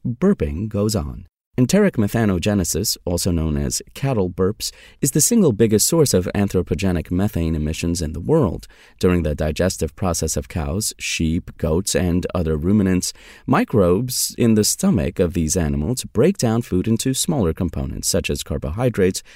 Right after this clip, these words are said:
proteins, and fats. As a byproduct of this process, methane is produced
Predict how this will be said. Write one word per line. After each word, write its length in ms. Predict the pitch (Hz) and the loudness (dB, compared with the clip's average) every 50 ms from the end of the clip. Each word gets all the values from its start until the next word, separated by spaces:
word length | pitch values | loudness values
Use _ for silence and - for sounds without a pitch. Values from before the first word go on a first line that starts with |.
| - - - | -20 -8 -2
proteins, 560 | - 107 92 80 - 92 80 73 65 65 - - | 2 2 2 2 0 -2 -2 -2 -2 -4 -4 -4
and 220 | - 87 76 69 - | -4 -4 -2 -4 -4
fats. 480 | - - 131 110 - - - - - - - - - - - _ | -2 -2 -2 -2 -2 -4 -8 -10 -12 -12 -14 -20 -20 -20 -18 _
As 160 | - - 78 | -6 -4 -4
a 80 | 73 71 | -4 -2
byproduct 600 | - 69 71 73 - - 80 73 73 78 78 - | -2 -2 -2 -2 0 0 0 0 0 0 -2 -2
of 100 | 80 73 | -2 -4
this 160 | - 69 65 - | -2 -4 -4 -4
process, 540 | - - 110 104 95 - 85 80 80 - - | -2 0 0 0 0 0 -2 -2 -2 -4 -4
methane 560 | - 95 85 92 107 117 - 92 80 73 71 | -2 0 0 2 2 0 0 -2 -2 -2 -2
is 200 | 67 67 67 - | -2 -2 -4 -6
produced 500 | - - 78 69 - 67 64 73 - - | -6 -8 -6 -4 -4 -4 -4 -4 -6 -8